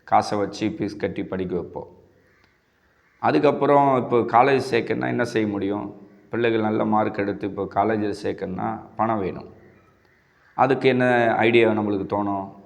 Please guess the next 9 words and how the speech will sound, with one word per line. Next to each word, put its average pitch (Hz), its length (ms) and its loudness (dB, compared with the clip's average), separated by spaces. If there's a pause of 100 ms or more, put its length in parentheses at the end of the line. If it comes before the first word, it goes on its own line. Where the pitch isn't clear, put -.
(120)
ஒரு 107 180 -2
எஜுகேஷன் 107 500 -2
லோன் 92 240 -4
போட்டுடலாம். 85 480 -6 (1120)
உடனே 113 320 0
பக்கத்துல 110 460 0
இருக்கிற 98 280 0
பேங்க்குக்கு 98 480 -4
போவோம். 95 420 -4